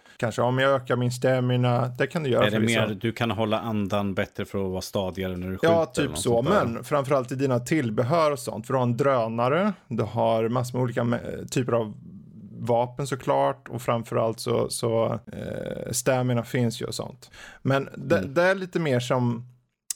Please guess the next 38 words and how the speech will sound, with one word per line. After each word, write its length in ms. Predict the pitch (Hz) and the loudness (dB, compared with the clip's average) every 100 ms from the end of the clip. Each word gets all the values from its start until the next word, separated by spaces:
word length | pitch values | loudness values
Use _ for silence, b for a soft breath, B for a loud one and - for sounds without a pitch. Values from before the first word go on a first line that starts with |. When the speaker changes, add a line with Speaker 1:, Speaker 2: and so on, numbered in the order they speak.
| - | -4
Speaker 1:
grädden 520 | 135 151 127 110 127 | 2 2 2 0 0
på 80 | 127 | 0
moset. 720 | 131 151 123 - - - - - | 0 0 -2 -6 -10 -12 -20 -4
För 120 | 160 | 2
allt 220 | 156 160 | 2 2
du 60 | 156 | -2
vill 140 | 143 | -2
göra 480 | 139 127 117 117 110 104 | 2 2 2 2 0 -2
och 140 | 135 | -4
springa 280 | 123 143 135 | -2 0 0
upp 160 | 131 127 | 0 0
på 60 | |
en 80 | 135 | 0
höjd 380 | 120 120 107 107 - - | 2 2 2 -2 -12 -8
och 160 | 123 | -6
snipra 440 | - 127 110 123 120 | 0 0 0 0 0
någon 340 | 107 117 117 - _ | -2 -8 -12 -16 _
två 120 | - 107 | -4 -4
kilometer 360 | 101 104 - | -2 -4 -6
ifrån 360 | 101 - 110 98 | -6 -4 -6 -6
och 120 | - 123 | -6 -2
se 200 | 110 107 | 0 0
dem 220 | 101 113 | -2 -4
bara 260 | 110 113 113 _ _ - | -4 -4 -6 _ _ -4
mosas 460 | 123 113 - 110 - | -4 -2 -2 -4 -4
liksom. 280 | - - - | -8 -8 -8
Och 380 | - - - 151 | -14 -18 -4 0
det, 220 | 151 156 - | 0 -2 -2
det, 280 | 143 180 - | 0 0 -2
det, 220 | 165 185 - 87 - - _ | -2 -2 -2 -12 -16 -20 _
det 120 | 185 | -2
ursäktar 640 | 190 208 170 - 185 - 180 | 0 0 0 0 0 0 0
inte 240 | 151 123 | 0 0
med 100 | 127 | 0
vad 100 | 123 | 2
det 80 | 127 | 4
är. 220 | 139 170 190 _ _ _ _ - - | 4 2 -2 _ _ _ _ -20 -16
Spelet 420 | - - 202 196 | -12 0 2 2